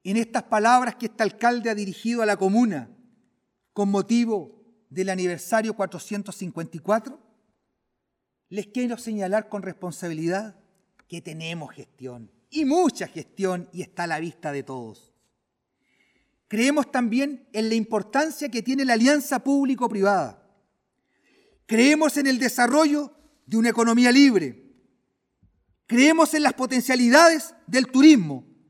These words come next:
de la mano de un trabajo sustentable, pensando en un medio ambiente amigable, y creemos firmemente que la industria sin chimenea,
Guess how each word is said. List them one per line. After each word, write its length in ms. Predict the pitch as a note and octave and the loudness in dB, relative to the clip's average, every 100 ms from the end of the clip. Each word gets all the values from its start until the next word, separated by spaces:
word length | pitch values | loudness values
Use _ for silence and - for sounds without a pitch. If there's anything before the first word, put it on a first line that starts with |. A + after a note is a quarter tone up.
| _ _ _ | _ _ _
de 160 | B2+ | -4
la 140 | G#3+ G#3+ | 2 6
mano 260 | B3 C4 | 6 6
de 80 | A#3+ | 4
un 160 | A#3 A3 | 2 0
trabajo 420 | G#3 A3+ B3 - | 4 4 4 0
sustentable, 840 | A#3 G#3+ G#3 G3 C4 C4 F3 C3+ A2 _ _ _ _ _ _ _ | -6 -4 -4 0 6 6 4 -2 -12 _ _ _ _ _ _ _
pensando 560 | A3 A3 - C#4+ C#4 | 2 2 2 2 2
en 60 | C4+ | 0
un 120 | A#3+ | 2
medio 220 | A3+ A#3+ | 2 2
ambiente 500 | A3+ G#3 C4+ C4 C4 | 0 0 -2 -4 -4
amigable, 640 | A#3 A3+ C4+ D4+ F#3 C#3+ A#2 _ _ _ _ _ | -2 2 4 6 4 -4 -12 _ _ _ _ _
y 120 | F3+ | -14
creemos 460 | E3+ F#3 G#3 A3 G#3 | -6 4 6 6 0
firmemente 920 | - A3+ G#3+ G3+ A3 F3+ - B2+ - _ _ _ _ | -2 -2 0 2 0 -2 -8 -16 -18 _ _ _ _
que 140 | - A3+ | -6 -2
la 60 | |
industria 500 | A#3 G#3+ C4 B3+ B3 | 0 2 2 2 -2
sin 180 | - A#3 | -4 -6
chimenea, 680 | A3 G#3+ F#3+ G3 A#3 A#3 | -4 -6 -2 0 0 -2